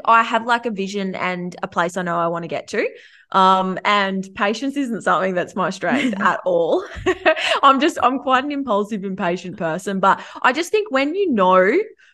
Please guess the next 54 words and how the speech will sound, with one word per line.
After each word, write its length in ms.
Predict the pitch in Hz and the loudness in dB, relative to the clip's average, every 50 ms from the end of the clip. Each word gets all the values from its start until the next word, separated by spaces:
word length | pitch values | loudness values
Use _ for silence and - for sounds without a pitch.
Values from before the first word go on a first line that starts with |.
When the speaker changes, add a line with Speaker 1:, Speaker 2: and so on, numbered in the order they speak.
| _ | _
Speaker 1:
when 340 | - 208 233 247 254 277 302 | -4 0 2 2 2 0 -2
you 200 | 359 392 403 359 | -4 -4 -2 -2
know 280 | 254 202 180 185 185 180 | 0 0 2 4 2 2
that 220 | 180 190 - - - | 2 -2 -4 -4 -4
you've 240 | 208 196 185 196 | -6 -6 -6 -4
got 220 | - 180 151 - - | -2 -2 -2 -2 -2
something 340 | - 202 170 - - 185 180 | -4 -6 -6 -6 -6 -10 -10
coming, 480 | 170 - 160 139 131 131 233 359 403 381 _ | -10 -10 -10 -8 -8 -8 -8 -10 -12 -12 _
like, 200 | - 196 190 190 - | -2 -2 -2 -2 -2
I 120 | - 226 233 | 0 0 0
can 180 | 240 - 247 | 0 -2 -8
see 280 | 226 - - 196 175 175 | -8 -8 -6 -6 -6 -6
something 440 | 175 180 - - _ - 92 - - _ _ - | -6 -8 -12 -12 _ -14 -14 -14 -14 _ _ -6
and 100 | 202 196 | -2 0
I'm, 160 | 190 190 196 | 0 0 0
like, 240 | 185 180 175 180 190 | -2 -2 -2 -4 -4
just 240 | - 220 214 214 - - | -10 -12 -12 -12 -12 -8
impulsive 560 | 214 202 - - 175 165 165 - 180 175 - | -8 -8 -8 -8 -10 -10 -8 -10 -12 -12 -10
towards 340 | - 170 151 135 135 131 - | -12 -10 -10 -8 -10 -10 -8
it. 60 | - | -8
I'm 100 | 170 165 | -8 -8
like, 200 | 165 160 135 _ | -6 -10 -10 _
"Hurry 340 | - - 190 190 190 185 165 | -8 -6 -4 -4 -2 -2 -2
up, 240 | 131 107 80 - - - | -2 -4 -4 -6 -6 -6
I'm 140 | 185 180 | -6 -4
gonna 160 | 175 185 180 170 | -4 -6 -8 -8
get 260 | - 147 - - - | -8 -10 -12 -12 -14
to 100 | - 170 | -12 -8
that." 320 | 143 123 - 359 415 - - - | -2 0 2 2 2 0 -4 -12
Uh, 60 | - | -12
Speaker 2:
Yeah. 320 | 190 202 202 - - - 269 | -12 -10 -2 0 0 0 2
Speaker 1:
and 120 | 254 226 233 | 0 0 0
I'm 120 | 233 240 | 0 0
not 220 | 269 302 302 302 | 0 -2 -4 -4
surprised, 500 | - 370 - - 247 226 226 233 254 269 - | -8 -12 -8 -2 0 2 2 2 0 -2 -6
I'm 100 | - 220 | -8 -6
not 160 | 220 220 - | -6 -6 -6
shocked 360 | - - 202 180 190 - - - | -6 -4 -4 -4 -4 -4 -8 -8
by 240 | 190 185 185 185 | -4 -4 -2 -2
anything. 420 | 180 175 180 196 208 - 240 277 381 - | -4 -4 -6 -8 -8 -8 -10 -10 -10 -8
I'm 120 | 202 185 180 | -8 -8 -6
not 140 | 175 - - | -8 -10 -8
nervous 400 | 151 160 165 175 196 214 214 214 | -8 -6 -4 -4 -4 -6 -8 -6
by 200 | 220 214 208 202 | -6 -4 -4 -4
anything. 420 | 214 214 220 220 220 240 269 349 - | -6 -6 -8 -8 -8 -8 -8 -8 -6
I'm 180 | - 180 175 180 | -6 -4 -4 -4
just, 200 | 180 180 180 - | -8 -10 -10 -8
like, 140 | - 190 180 | -10 -10 -10
ready 420 | - 165 160 175 165 160 165 165 165 | -10 -12 -8 -6 -6 -6 -6 -8 -10
to 140 | - - 170 | -10 -12 -10
work 340 | 156 156 147 151 165 - _ | -10 -8 -10 -12 -14 -16 _
towards 460 | - - - - - - - - - | -18 -16 -14 -14 -14 -14 -14 -14 -12
it. 200 | - - - - | -12 -12 -12 -8
So 220 | - 214 208 208 | -4 -4 -4 -4